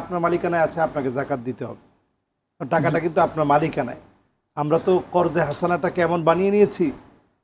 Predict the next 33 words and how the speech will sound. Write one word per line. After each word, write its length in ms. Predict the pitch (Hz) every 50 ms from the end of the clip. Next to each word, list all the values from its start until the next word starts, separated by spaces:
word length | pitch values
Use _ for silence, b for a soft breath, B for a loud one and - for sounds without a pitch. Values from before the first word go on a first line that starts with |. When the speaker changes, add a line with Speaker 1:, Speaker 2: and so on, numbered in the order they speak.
| _ _ _
Speaker 1:
যে 60 | 202
কাউকে 300 | 202 - 202 202 - 208
টাকা 220 | 208 214 202 196 214
দিলাম, 240 | 190 208 196 208 196 - -
তিনি 120 | 196 185 196
আর 60 | 180 180
কখনো 240 | 190 175 143 170 170
ফিরিয়ে 380 | 147 - - 190 196 202 208 190 147 131
দিবে 200 | 170 156 156 151 123
না, 60 | 104 - - - _ _ _ _ _ _ _ _ _ _ -
এই 100 | 180 190
মানসিকতাটা, 720 | 196 190 202 214 196 - 220 202 220 220 214 226 190 202
এটা 100 | 202 208
Speaker 2:
এক 60 | 196 208 214
লক্ষ 140 | 214 - - 240 220
টাকায় 220 | 254 233 240 247 220 196
তো 40 | 247 233
আর 60 | 214
জাকাত 320 | 165 190 185 170 185 143 151 151
হবে 160 | 147 131 127 123
না, 60 | - - - - - _ _ _
ওনার 100 | 170 175
Speaker 1:
হ্যাঁ, 140 | 185 190 160
Speaker 2:
যে 60 | 196
Speaker 1:
এক 80 | 214 - -
Speaker 2:
সামগ্রিক 420 | 196 190 202 220 196 190 240 233 -
Speaker 1:
হ্যাঁ, 500 | - - - - - - - - 156 175
Speaker 2:
টাকা 200 | 180 147 151 135 - - -
Speaker 1:
মানে 140 | 170 180 196
এটা 120 | 190 175 165
Speaker 2:
নিলে। 100 | - 240
Speaker 1:
তো 60 | 233 233 214 202 - - - - _ - 208 196
রৌ-, 200 | 190 202 208 202